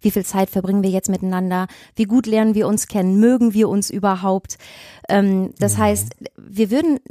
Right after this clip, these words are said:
Speaker 1: erstmal sagen, Liebe und Lieber ist schon fast eine private Anrede. Wenn man sich aber schon ein bisschen kennt, äh, wenn man sich schätzen lernt,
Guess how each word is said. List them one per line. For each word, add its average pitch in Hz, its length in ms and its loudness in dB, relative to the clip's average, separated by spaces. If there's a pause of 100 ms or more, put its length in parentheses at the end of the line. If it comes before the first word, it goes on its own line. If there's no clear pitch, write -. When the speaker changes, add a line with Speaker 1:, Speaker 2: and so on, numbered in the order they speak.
(140)
Speaker 1:
erstmal 269 340 -2
sagen, 240 340 0
Liebe 233 320 0
und 208 200 -2
Lieber 226 280 0
ist - 200 -6
schon 220 220 -2
fast - 360 -6
eine 196 100 -2
private 180 720 -8
Anrede. 247 580 -2 (460)
Wenn 262 200 4
man 302 200 2
sich 254 240 -4
aber 220 420 0
schon 226 240 -2
ein 220 140 0
bisschen 208 400 -4
kennt, - 720 -4
äh, 180 200 -2
wenn 202 140 0
man 208 160 0
sich 208 200 -6 (400)
schätzen 208 680 -2
lernt, 175 540 -4